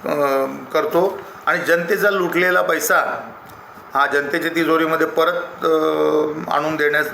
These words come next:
आपण काम करावं. आणि त्या, त्यासाठी देखील आपल्याला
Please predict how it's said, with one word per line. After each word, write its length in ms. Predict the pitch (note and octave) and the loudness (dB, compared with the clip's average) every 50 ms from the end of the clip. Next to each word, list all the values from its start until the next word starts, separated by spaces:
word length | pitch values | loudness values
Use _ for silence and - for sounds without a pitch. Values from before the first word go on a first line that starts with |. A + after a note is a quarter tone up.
| E3 D3+ D3 - C#3 D3+ D3+ D3+ | -6 -8 -6 -4 -2 -2 -2 0
आपण 300 | - C3+ - D3+ C#3+ - - - - - - - - - - - | 0 0 0 0 -2 -4 -4 -8 -12 -16 -18 -18 -18 -18 -8 -2
काम 220 | - C#3+ D#3+ F3 E3+ | 0 0 0 0 0
करावं. 400 | - D3+ C3 B2+ A#2 A2+ A2 A2 - - - - - | 0 0 0 0 0 0 0 -2 -4 -10 -12 -6 -4
आणि 140 | E3+ G3+ G#3 | -2 -2 -2
त्या, 280 | - - - G3+ - - - - - - - - - | -4 -4 -4 -4 -4 -4 -4 -8 -12 -16 -12 -6 -2
त्यासाठी 500 | F#3 G#3 B3 C4 A3 A#3 A3+ A3+ G#3+ A3 | 0 2 2 2 2 2 2 2 2 2
देखील 440 | F#3+ F#3 F3+ F3 C#3+ D3 C3 A2+ G#2+ G#2+ - - - - - - - - - - - - - | 2 2 2 0 0 -2 -2 -2 -4 -8 -10 -16 -20 -20 -20 -20 -20 -20 -20 -20 -16 -6 -2
आपल्याला 840 | D3 C#3+ C#3+ C#3+ - E3 E3 E3+ E3+ E3 E3+ E3+ F3+ F#3+ G#3 A3+ B3 | 0 0 0 0 0 2 2 2 4 4 4 4 4 4 2 0 -2